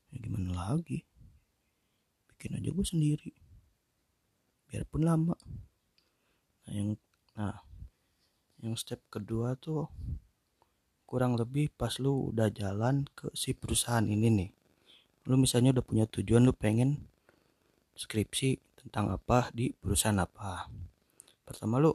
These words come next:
buka obrolannya dulu, tapi sama dosen pembimbing lu. Nah,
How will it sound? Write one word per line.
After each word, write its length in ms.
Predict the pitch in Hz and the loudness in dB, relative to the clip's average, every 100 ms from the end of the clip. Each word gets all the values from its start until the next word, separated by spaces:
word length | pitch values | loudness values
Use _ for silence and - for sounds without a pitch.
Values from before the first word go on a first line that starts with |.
| - | 0
buka 320 | - 131 113 117 | -2 -2 2 2
obrolannya 480 | 120 113 110 113 | 6 6 6 6
dulu, 320 | 110 147 160 - | 6 6 4 2
tapi 320 | - - 147 | -4 -4 0
sama 240 | 117 143 | 4 4
dosen 400 | 117 120 143 160 | 4 4 2 -2
pembimbing 560 | - 107 101 113 127 135 | 0 0 2 2 2 4
lu. 260 | 127 120 131 _ _ _ - - _ - | 2 -2 -6 _ _ _ -20 -20 _ -8
Nah, 400 | 190 - - 117 | -4 -4 -6 -10